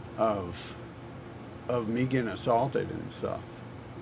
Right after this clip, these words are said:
in Washington, D C. So apparently I'm not supposed to talk about this, and they're sending people to kidnap me or something. That's really what it feels like and looks like. These people are known to do this, and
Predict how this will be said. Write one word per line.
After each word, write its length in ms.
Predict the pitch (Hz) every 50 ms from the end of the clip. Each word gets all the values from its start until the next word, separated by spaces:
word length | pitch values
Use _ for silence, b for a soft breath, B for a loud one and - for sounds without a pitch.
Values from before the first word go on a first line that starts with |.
| - - - - - - - -
in 120 | 127 127
Washington, 520 | 120 120 120 110 - 135 120 107 120 117
D 160 | 107 120 123 113
C. 200 | - 143 123 104
So 200 | - 127 110 110
apparently 680 | 101 - 139 135 151 160 - 135 131 117 113 110 110 -
I'm 220 | - - 123 151
not 200 | 170 151 117 -
supposed 220 | - - 123 113 -
to 60 | 104
talk 260 | - 127 117 131 135
about 240 | - 104 98 101 -
this, 200 | - - - -
and 140 | - - -
they're 80 | 117
sending 340 | 113 - - 123 113 107 98 95
people 340 | - 117 107 - 104 104
to 80 | - 98
kidnap 500 | 90 - - 123 123 135 131 110 104 95
me 160 | - - 101 98
or 120 | 95 92
something. 280 | - - 120 120 127 101
That's 260 | 92 95 117 - - - 87
really 280 | 90 101 120 131 123 120
what 220 | 110 110 117 120
it 100 | 123 - 127 -
feels 360 | - - 135 139 131 127 -
like 240 | - 110 104 107 113
and 140 | 107 107 110
looks 240 | 113 113 - -
like. 200 | - - - - - B B B B B B B B B B B B B B B B - - - - - -
These 220 | 117 123 127 120
people 300 | - - 139 131 135 120
are 100 | 101 92
known 420 | 92 92 98 113 127 131 135 143 131
to 120 | - -
do 280 | 139 135 143 143 151 165
this, 500 | 147 127 104 85 - - - - - -
and 520 | - 85 104 101 98 98 92 92 90 90